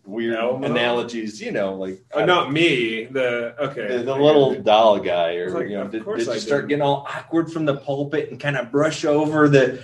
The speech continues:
Speaker 1: the passage that talked about having sex and not depriving each other and, and, like, seeing all the men be like,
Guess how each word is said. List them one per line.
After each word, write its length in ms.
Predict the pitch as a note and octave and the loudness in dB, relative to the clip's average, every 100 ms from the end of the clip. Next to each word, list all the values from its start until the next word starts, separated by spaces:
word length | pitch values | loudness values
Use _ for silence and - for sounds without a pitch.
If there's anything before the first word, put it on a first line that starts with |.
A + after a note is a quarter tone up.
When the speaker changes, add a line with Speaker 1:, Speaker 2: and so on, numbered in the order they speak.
| - | 2
Speaker 1:
the 140 | C3+ C3 | 4 8
passage 540 | D3 D#3 D3+ C#3+ - | 8 8 6 0 4
that 180 | C3+ - | 2 6
talked 280 | C3+ C#3+ C#3+ | 6 6 6
about 280 | C3+ C3+ B2+ | 6 6 8
having 260 | D3 C3 | 4 4
sex 440 | - - C#3 C#3 C3 | -4 0 0 0 -4
and 100 | A2+ | -2
not 220 | B2 - | -2 -2
depriving 560 | G#2+ C3+ C#3+ C#3 C3+ | -2 6 6 6 2
each 180 | C3 B2+ | -4 2
other 380 | C#3+ C#3 C#3 C3 | 4 6 4 2
and, 180 | G#2 G2+ G#2+ - - | 0 -6 -10 -4 4
and, 260 | E4+ A#2+ | 6 6
like, 280 | B2 B2 A#2+ | 8 6 4
seeing 240 | - F3 D#3 | 6 8 10
all 160 | D#3 | 8
the 40 | D3+ | 8
men 240 | D3+ D3+ | 6 6
be 120 | D#3 | 6
like, 260 | C#3 C#3 | 6 6